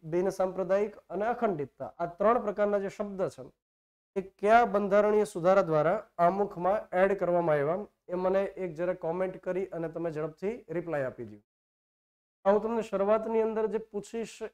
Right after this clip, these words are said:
એનો મુખ્ય મતલબ એ છે કે તમે કેટલું ઇન્ટરેક્ટ કરો છો, એ મને ખ્યાલ આવી જશે.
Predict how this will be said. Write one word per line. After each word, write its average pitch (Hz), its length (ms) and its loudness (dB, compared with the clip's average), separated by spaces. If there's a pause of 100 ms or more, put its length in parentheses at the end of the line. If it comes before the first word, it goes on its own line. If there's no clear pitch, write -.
એનો 196 180 -2
મુખ્ય 185 360 -6
મતલબ 196 340 -4
એ 196 120 2
છે 202 220 -6
કે 196 120 -8
તમે 196 240 -6
કેટલું 196 360 -8
ઇન્ટરેક્ટ 202 520 -2
કરો 185 280 -2
છો, 220 300 -6
એ 190 80 -2
મને 190 200 0
ખ્યાલ 180 260 0
આવી 151 140 2
જશે. 135 280 -6